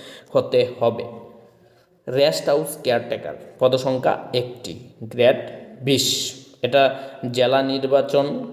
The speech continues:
কর্মকর্তার কার্যালয় কক্সবাজারেই এটা নিয়োগ করবে। পদসংখ্যা একটি। শিক্ষাগত যোগ্যতা মাধ্যমিক স্কুল সার্টিফিকেট বা সম-, সমমান পরীক্ষায় উত্তীর্ণ।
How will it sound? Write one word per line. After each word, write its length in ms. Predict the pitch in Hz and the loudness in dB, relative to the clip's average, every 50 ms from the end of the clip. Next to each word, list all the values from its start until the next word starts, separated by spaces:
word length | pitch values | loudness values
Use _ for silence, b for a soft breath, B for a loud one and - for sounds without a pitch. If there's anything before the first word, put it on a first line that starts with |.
| - - | -4 2
কর্মকর্তার 680 | 135 131 127 127 123 123 123 123 120 123 - - 123 120 | 2 2 4 4 0 0 2 2 0 2 2 0 0 2
কার্যালয় 560 | 117 120 120 123 120 110 120 117 120 131 156 - - - - - - - - | 2 0 0 0 0 0 0 2 4 2 2 0 -2 -10 -14 -16 -18 -6 0
কক্সবাজারেই 720 | - 135 131 - - - 131 131 127 127 131 131 135 135 | 0 0 0 0 -6 -4 0 0 0 2 0 0 -2 -4
এটা 320 | 123 - 123 117 127 120 | -6 -6 -6 -6 -6 -6
নিয়োগ 260 | 120 117 120 120 117 120 117 117 - | -8 -6 -6 -6 -8 -8 -10 -8 -6
করবে। 280 | 117 113 110 - - - - - - - - _ _ - | -6 -6 -6 -6 -12 -14 -16 -18 -20 -20 -20 _ _ 0
পদসংখ্যা 720 | 127 127 135 135 131 147 139 135 131 - - - - - - - | 0 2 4 2 2 2 2 2 2 2 0 0 -2 -8 -12 -12
একটি। 380 | - - - - - - - - - B B B B B B B B | -12 -12 -14 -14 -14 -14 -14 -14 -16 B B B B B B B B
শিক্ষাগত 640 | - 156 147 139 135 143 139 131 127 127 135 135 127 | -4 0 0 4 4 4 4 4 4 2 2 2 2
যোগ্যতা 460 | 127 123 123 - - - - - - | 0 -4 -2 -4 -4 -4 -6 -10 -6
মাধ্যমিক 460 | 117 117 120 127 - - 143 143 147 - | -2 0 0 0 0 -2 -2 -4 -4 -4
স্কুল 220 | - - 143 135 | -4 -4 -4 -4
সার্টিফিকেট 460 | 135 - 135 113 120 123 127 127 120 | -2 -2 -2 -2 0 2 2 2 2
বা 100 | 123 120 120 - | 2 -2 -2 -4
সম-, 320 | - - 131 123 120 - - - B B B B B | -8 -8 -8 -8 -8 -8 -10 -12 B B B B B
সমমান 400 | - 139 131 123 127 127 123 120 | -2 2 2 4 4 4 4 4
পরীক্ষায় 520 | 120 123 120 117 117 - - 120 - - | 4 4 2 2 2 2 2 2 2 2
উত্তীর্ণ। 400 | 123 143 - - - 131 107 107 | -2 -6 -6 -6 -6 -4 -4 -4